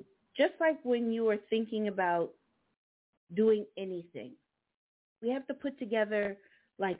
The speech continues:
a plan. And that's the same thing when we're working inside of this.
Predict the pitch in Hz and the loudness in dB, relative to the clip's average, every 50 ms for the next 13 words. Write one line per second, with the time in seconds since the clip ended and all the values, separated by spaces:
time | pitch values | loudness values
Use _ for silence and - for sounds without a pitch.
0 | - _ - 156 - - - _ 220 208 208 185 143 - - - - - _ _ | -6 _ -8 -8 -8 -10 -12 _ -4 -2 -2 -2 -2 -4 -8 -14 -16 -16 _ _
1 | _ _ _ _ _ _ _ _ _ _ _ _ _ _ _ _ _ _ _ _ | _ _ _ _ _ _ _ _ _ _ _ _ _ _ _ _ _ _ _ _
2 | _ _ _ _ _ - 165 190 226 262 254 - _ - 240 240 - 269 262 277 | _ _ _ _ _ -8 -4 -2 -2 -4 -4 -6 _ -4 -4 0 2 4 4 6
3 | 277 277 262 - 262 247 233 220 208 202 202 196 220 220 220 208 202 202 208 214 | 6 4 2 2 0 2 2 2 0 0 2 4 4 4 4 2 2 2 0 0
4 | 208 214 - 220 208 190 185 185 180 - _ 190 180 185 190 180 185 160 143 131 | 0 -2 -4 -4 -4 -2 -4 -6 -8 -8 _ -4 -2 -2 -2 -2 -4 -6 -6 -8
5 | - - | -10 -10